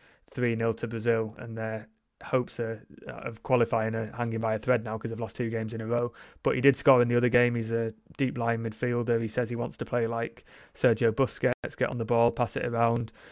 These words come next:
um, but he has popped up with a couple of goals for, uh, Vélez and, and Argentina under twenties now. And yeah, I mean, Simon will know more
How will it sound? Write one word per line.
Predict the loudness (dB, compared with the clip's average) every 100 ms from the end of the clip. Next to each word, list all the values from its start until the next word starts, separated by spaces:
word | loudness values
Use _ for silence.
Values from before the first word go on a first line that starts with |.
| -12
um, | -6 -4 -4
but | -2 0
he |
has | 2 2
popped | 0 -6 -4
up | -4 -2
with | -4 -6 -16 _ -18
a | -10
couple | -6 0
of | 2
goals | 4 4 4 0
for, | -4 -2 0 0
uh, |
Vélez | 0 0 0 -2
and, | -4 -6 -10 -14 -20 -12
and | -4
Argentina | 0 0 -2 -2 -2 0 -2 -4
under | -6 -4
twenties | -2 -2 -2 -4 -2
now. | -2 -2 -2
And | -4 -10 -16 -20 -12 -2
yeah, | 0 -2 -6
I | -6
mean, | -4 -2
Simon | 2 2 2
will | 0
know | 2 2
more | 4 2 2